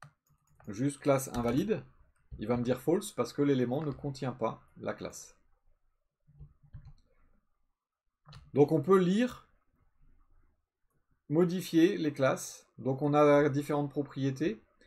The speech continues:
Par exemple, on peut faire add. Donc euh, c'est, là, on va pas faire un console log, hein. Euh,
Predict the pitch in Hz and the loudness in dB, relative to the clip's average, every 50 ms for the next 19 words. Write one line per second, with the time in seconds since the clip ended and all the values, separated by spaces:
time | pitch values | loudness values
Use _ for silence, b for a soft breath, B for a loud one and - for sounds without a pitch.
0 | b b b _ - 123 123 127 127 143 156 151 147 147 135 139 143 131 139 135 | b b b _ 0 2 2 4 4 2 0 0 -2 -4 -4 -4 -2 -2 0 -2
1 | 131 - - 139 - 196 165 127 - - - - - - _ - - - - - | -2 0 2 2 4 4 2 0 -2 -4 -10 -16 -20 -16 _ -14 -14 -14 -14 -18
2 | - - - - _ _ _ _ _ _ _ _ _ _ _ - 104 104 104 - | -18 -20 -20 -20 _ _ _ _ _ _ _ _ _ _ _ -12 -10 -10 -10 -6
3 | - 107 104 104 101 - - _ _ _ _ _ _ _ _ _ _ _ - - | -2 -2 -2 0 -2 -4 -8 _ _ _ _ _ _ _ _ _ _ _ -18 -12
4 | - 107 95 82 95 110 117 110 107 - 120 123 - 123 110 113 107 - 113 107 | -10 -8 -8 -6 -4 -2 -2 0 0 0 -2 -4 -4 -6 -6 -6 -8 -8 -12 -10
5 | - 110 104 107 123 160 175 156 131 143 156 170 165 - - - 101 101 | -6 -6 -4 -2 -2 -2 -4 -6 -8 -10 -10 -12 -16 -16 -16 -12 -12 -10